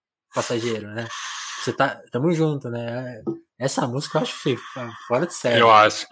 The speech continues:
Speaker 2: eu
Speaker 1: É.
Speaker 2: acho, não, é estrangeiro também, cara, ele,
Speaker 1: Eu falei,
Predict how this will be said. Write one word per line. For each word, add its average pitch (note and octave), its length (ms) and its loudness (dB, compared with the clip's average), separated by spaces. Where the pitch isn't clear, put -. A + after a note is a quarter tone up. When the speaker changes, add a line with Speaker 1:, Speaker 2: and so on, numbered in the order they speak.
Speaker 2:
eu A2+ 80 6
Speaker 1:
É. G#2+ 40 8
Speaker 2:
acho, A2 340 6
não, B2 360 4
é C3 80 6
estrangeiro A#2 800 4
também, G2 720 0
cara, G2+ 400 4
ele, A2+ 440 6
Speaker 1:
Eu G#2+ 40 2
falei, G#2 100 2